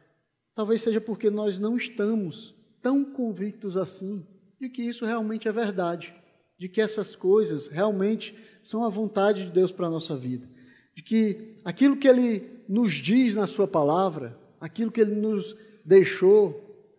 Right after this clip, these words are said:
escrito, não é realmente a vontade de Deus. Talvez o problema seja a nossa convicção. É, nós não acreditamos tanto quanto nós dizemos que acreditamos.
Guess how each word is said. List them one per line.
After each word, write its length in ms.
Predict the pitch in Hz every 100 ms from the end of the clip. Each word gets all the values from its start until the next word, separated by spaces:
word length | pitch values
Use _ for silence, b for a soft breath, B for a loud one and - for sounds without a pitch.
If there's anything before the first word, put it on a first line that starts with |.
| _ _ _ _ -
escrito, 840 | 180 - - 185 233 226 - - - _ _ _ _ _ _ _ _ _ _ _ 196
não 280 | 233 233
é 200 | 220 226
realmente 680 | 202 220 208 185 196 202 208
a 40 |
vontade 480 | 180 196 185 180 170
de 80 | 185
Deus. 400 | 175 175 165 - B B B -
Talvez 320 | 208 185 208
o 60 | 196
problema 320 | 208 208 240
seja 280 | 285 262 254
a 40 |
nossa 240 | 247 247
convicção. 800 | 262 254 247 262 269 247 190 - - - _ _ _ _
É, 60 | 175
nós 220 | 240 233
não 100 | 262
acreditamos 840 | 254 240 220 202 - 202 208 190 -
tanto 400 | - 190 196 -
quanto 280 | 190 185
nós 220 | 180 175 165
dizemos 380 | 160 165 160
que 60 | 160
acreditamos. 840 | 151 147 135 - 120 113 - -